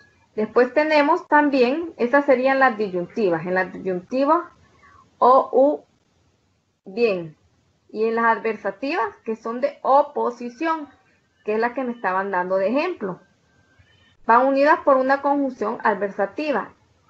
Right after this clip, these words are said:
Tenemos pero, más, si no, sin embargo.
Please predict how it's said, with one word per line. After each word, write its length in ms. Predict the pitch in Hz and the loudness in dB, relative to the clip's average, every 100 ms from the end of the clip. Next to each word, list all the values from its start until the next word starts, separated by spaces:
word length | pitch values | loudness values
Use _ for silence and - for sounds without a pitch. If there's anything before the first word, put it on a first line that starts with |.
| _ | _
Tenemos 480 | - 208 208 185 - - | -8 -6 -4 -6 -6 -4
pero, 500 | 214 233 262 294 269 | 0 4 4 4 2
más, 640 | 214 208 240 269 320 330 - - _ | 2 2 4 4 2 -2 -10 -20 _
si 120 | 196 | -12
no, 500 | 190 196 226 277 381 - _ _ _ | -8 -2 2 2 0 -8 _ _ _
sin 200 | 226 202 | -6 -2
embargo. 760 | 190 185 214 302 302 277 294 | -4 2 4 4 4 -4 -8